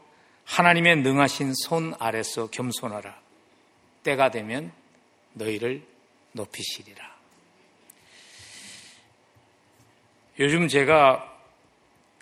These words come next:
이런 질문을 많이 받습니다. 그리고 그런 질문을 받을 때마다 조금 당황하는 것은 아직도 내가 나를 잘 모르죠. 그래서 저는 아직도 내가 젊다고 생각하는데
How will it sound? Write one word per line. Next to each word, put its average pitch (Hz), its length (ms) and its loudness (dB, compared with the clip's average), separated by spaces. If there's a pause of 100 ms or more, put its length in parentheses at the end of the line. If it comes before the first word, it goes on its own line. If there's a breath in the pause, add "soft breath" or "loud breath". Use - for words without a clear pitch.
(580 soft breath)
이런 156 220 0
질문을 160 360 0
많이 143 240 -2
받습니다. 113 720 -2
그리고 117 320 -6
그런 131 240 -8
질문을 135 400 -6
받을 120 320 -2
때마다 120 340 -4
조금 139 380 -10
당황하는 120 680 -2
것은 120 440 -8 (1400 loud breath)
아직도 143 480 -2
내가 127 640 2 (260)
나를 117 320 -4
잘 127 180 -4
모르죠. 107 640 -8
그래서 - 240 -12
저는 127 300 -2
아직도 123 400 -6
내가 123 260 0
젊다고 135 460 -2
생각하는데 113 800 -6